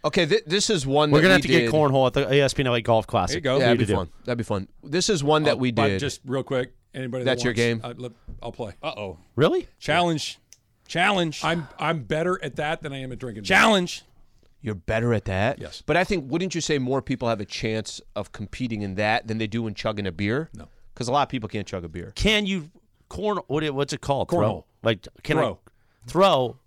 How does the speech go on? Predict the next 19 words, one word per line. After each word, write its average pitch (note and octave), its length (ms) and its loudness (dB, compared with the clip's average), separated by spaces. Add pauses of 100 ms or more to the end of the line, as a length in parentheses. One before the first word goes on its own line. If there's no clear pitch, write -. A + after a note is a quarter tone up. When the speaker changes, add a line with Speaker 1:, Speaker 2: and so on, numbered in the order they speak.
(100)
Speaker 2:
a B2 60 -4
cornhole G#2 560 0 (220)
or G2+ 80 -2
whatever G#2 200 2
Speaker 4:
A F#2+ 60 0
Speaker 2:
it F2 60 0
is? B2+ 140 2
Speaker 4:
bag. G2 100 -10 (500)
Speaker 2:
The A#2 80 -2
bag C#3+ 340 4
to C#3+ 100 -4
the A#2+ 60 -8
cornhole. G2+ 540 -4 (200)
Speaker 4:
Yes. - 360 -10
Speaker 2:
While D3+ 320 6
chugging B2+ 360 0
a A2+ 60 -4
beer. G#2 340 -2
Speaker 4:
Yeah. A#3 120 -4